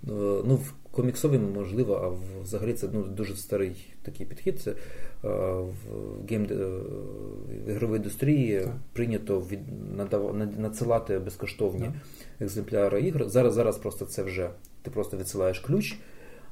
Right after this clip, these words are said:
Speaker 1: е, і зараз набагато простіше, але раніше присилали реально там пакунки з якимись, е, іграми, е, і люд-, люди
Speaker 2: І в іграх всі отримують, е, ігри раніше, ніж вони виходять.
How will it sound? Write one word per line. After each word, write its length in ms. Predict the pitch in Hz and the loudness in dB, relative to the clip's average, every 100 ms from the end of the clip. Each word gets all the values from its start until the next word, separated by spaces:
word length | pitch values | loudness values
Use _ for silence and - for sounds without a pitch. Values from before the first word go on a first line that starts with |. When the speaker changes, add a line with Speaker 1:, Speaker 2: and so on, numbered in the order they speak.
| - | -8
Speaker 1:
е, 300 | 107 98 98 | -2 2 2
і 40 | 101 | 2
зараз 260 | 110 101 | 2 2
набагато 400 | 104 95 98 95 | 0 0 0 -2
простіше, 460 | 92 98 - 180 123 | -4 -2 2 2 4
але 300 | 104 101 95 | 4 4 4
раніше 420 | 95 110 143 110 | 2 2 2 0
присилали 680 | 87 92 - 107 98 92 95 | -4 -4 2 4 6 4 4
реально 340 | 95 90 85 80 | 4 2 0 -8
там 120 | 87 80 | -12 -12
пакунки 540 | - - 156 165 - | -10 0 0 2 -2
з 80 | 101 | -4
якимись, 540 | 92 - 85 80 - - | -4 -6 -8 -8 -8 -4
е, 260 | 85 85 85 | -2 -2 0
іграми, 440 | 123 147 139 107 101 - - - - - | 2 4 6 4 0 -4 -14 -16 -16 -8
е, 40 | 90 87 85 - - - - - - | -4 -4 -4 -6 -8 -8 -10 -14 -8
і 240 | 104 104 | -4 -2
люд-, 320 | 101 101 104 101 | -2 -2 -2 -2
люди 480 | 107 120 101 90 90 - - | 0 2 4 2 0 -6 2
Speaker 2:
І 80 | - | 4
в 80 | 139 | 6
іграх 300 | 151 - - | 6 4 0
всі 280 | - - | -6 0
отримують, 680 | 143 127 143 135 131 117 - | 2 2 4 6 6 2 -2
е, 220 | 123 117 123 - | -2 -2 -4 -2
ігри 320 | 160 139 127 | 2 4 4
раніше, 400 | 113 123 139 139 | 4 8 8 8
ніж 160 | 123 120 | 4 2
вони 220 | 117 120 | 2 0
виходять. 500 | 113 117 - 160 - | 0 0 0 0 -2